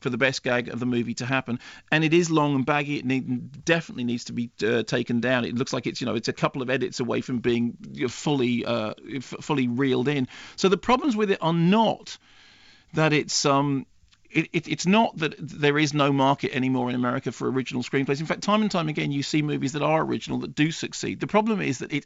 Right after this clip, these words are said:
actually isn't as good as it ought to be. Even at ninety-six minutes, it feels baggy. It's, you know, Roger Corman famously said, "No, very few movies wouldn't benefit from losing a third of their running time," and this is a very good example of one that wouldn't. And, you know, if you, if you, if you, if you,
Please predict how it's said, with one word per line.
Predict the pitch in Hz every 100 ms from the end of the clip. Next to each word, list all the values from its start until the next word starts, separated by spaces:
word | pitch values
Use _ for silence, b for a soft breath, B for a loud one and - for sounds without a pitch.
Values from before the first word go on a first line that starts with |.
| -
actually | 156 - - 151 -
isn't | 143 - 143 -
as | 117
good | - 139 123 -
as | 120
it | 127
ought | - 120 -
to |
be. | 139 113 101 - B B
Even | - 190 190
at | -
ninety-six | 143 139 143 131 -
minutes, | 135 135 -
it | -
feels | - 113 110
baggy. | - 147 147 147 135
It's, | 131 -
you | 123 -
know, | 135
Roger | 120 139 151
Corman | - 131 120
famously | 127 127 123 -
said, | 120 123
"No, | 117 110
very | 123 123 127 131
few | 131
movies | 120 120 117
wouldn't | 127 117
benefit | 117 120 127
from | 127
losing | 127 120
a | 120
third | 139 127
of | 113
their | 113
running | 127 127
time," | 127 120
and | 120
this | -
is | 113
a |
very | 110 147 143
good | 120
example | 110 135 120 -
of |
one | 104 117
that | -
wouldn't. | 131 120 - B B B B B
And, | - 175 175 175 170 -
you | 147 151
know, | 143
if | 131 -
you, |
if | 135 -
you, | 131 -
if | 147 -
you, | 151
if | -
you, | 135